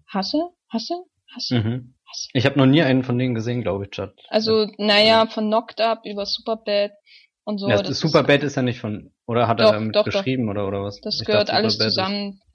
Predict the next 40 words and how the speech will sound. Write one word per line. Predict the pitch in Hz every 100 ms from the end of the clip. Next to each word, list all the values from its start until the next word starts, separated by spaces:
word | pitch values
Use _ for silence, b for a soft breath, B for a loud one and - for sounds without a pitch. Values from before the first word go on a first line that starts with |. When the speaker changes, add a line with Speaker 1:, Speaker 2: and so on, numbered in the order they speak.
| 202
Speaker 1:
Er |
Speaker 2:
so. | 190
Speaker 1:
ist | 202
ja | 247
manchmal | 226 226 233
nur | 220 220
Pro-, | 220 214 -
Produzent, | - 220 214 220 240 254
aber | 214
es | 202
sind | 220
dieselben | 208 208 214
Stars, | 208 - 196 233 254
sind | - 208
ähnliche | 202 196
Drehbuchautoren, | - 254 247 226 220 233 220
sind | 208 -
ähnliche | 202 196 -
Motive, | 196 - 247
deswegen | 220 - 202 196
gehört | 196 196
Superbad, | 214 214 214 202 202 b b _
Knocked | 220 220 -
Up, | 202 190 - _
Funny | 220 208 196
People | 220 - 208 190 196 _
und | 202
so, | 190
es | 185
gehört | - 190
alles | 180 180
zusammen. | - - 135 120
Speaker 2:
Mhm. | 127 123 - _
Speaker 1:
So. | - 175
Speaker 2:
Okay. | 98 98 95 -
Speaker 1:
Und | 208 214 214 202 196 - _
ja, | - 208 202
ich | -
hasse | 214 277
das. | 320 359 -